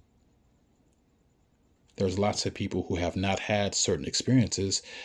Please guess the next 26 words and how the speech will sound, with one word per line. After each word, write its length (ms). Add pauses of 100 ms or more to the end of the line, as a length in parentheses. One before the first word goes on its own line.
(200)
based 260
on 140
their 140
perception 840
and 160
based 260
on 100
the 120
perception 600
of 140
the 80
vibrational 640
frequency 560
that 160
they're 140
vibrating 500
to. 160
They'd 120
be 80
like, 160
"Well, 120
I've 100
never 160
had 200
that 100
experience." 640